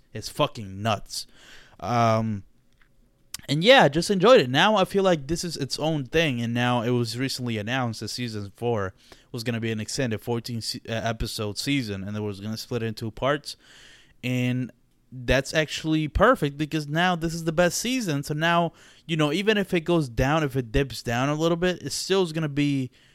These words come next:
a memorable show just because, uh, only one season after season three. It's just great. I, I just loved it. I loved everything about it. Uh, it really surprised me. And yeah, that's, uh,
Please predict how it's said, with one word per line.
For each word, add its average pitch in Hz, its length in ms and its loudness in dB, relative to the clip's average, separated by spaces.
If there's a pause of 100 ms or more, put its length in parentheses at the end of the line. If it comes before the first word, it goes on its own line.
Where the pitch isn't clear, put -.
(240)
a 127 60 -4
memorable 123 560 2
show 120 320 0
just 131 260 -6
because, 123 400 -6 (320)
uh, 123 120 -6 (140)
only 139 240 2
one 127 280 0
season 135 340 -4
after 110 240 -4
season 110 340 -4
three. 107 300 -6 (640)
It's 151 160 0
just 220 180 -2
great. 110 360 2
I, 143 260 2
I 165 40 4
just 160 220 -2
loved 147 280 4
it. 156 220 0
I 120 80 -2
loved 131 320 2
everything 127 300 -2
about 113 300 2
it. 107 220 -6
Uh, 101 460 -2
it 120 220 0
really 127 320 4
surprised 107 520 0
me. 101 120 -6
And 101 100 -6
yeah, 143 140 2
that's, 101 280 -4
uh, 101 360 -2